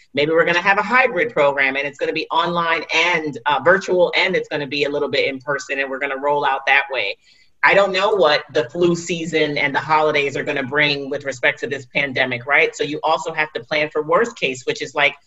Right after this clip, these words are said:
that's not gonna exist in twenty twenty-one. So what takes its place? So we're doing a lot of ifs, ands, buts, and maybes right now.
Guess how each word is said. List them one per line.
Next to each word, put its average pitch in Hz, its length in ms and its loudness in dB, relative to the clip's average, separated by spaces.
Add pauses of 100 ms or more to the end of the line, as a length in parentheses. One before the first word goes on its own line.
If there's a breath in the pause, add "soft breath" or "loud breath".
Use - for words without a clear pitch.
(180)
that's 202 180 0
not 214 120 0
gonna 180 140 2
exist 151 580 0
in 165 100 -4
twenty 147 260 -2
twenty-one. 143 680 -2 (160)
So 175 120 0
what 175 220 2
takes 156 300 -2
its - 160 -6
place? - 440 -4 (300)
So 180 120 0
we're 220 160 6
doing 294 300 0
a 180 60 -2
lot 160 260 4
of 160 180 0 (160)
ifs, - 420 0 (100)
ands, 190 460 0
buts, 160 520 -2
and 143 120 -4
maybes 185 400 -2
right 202 240 2
now. 214 360 0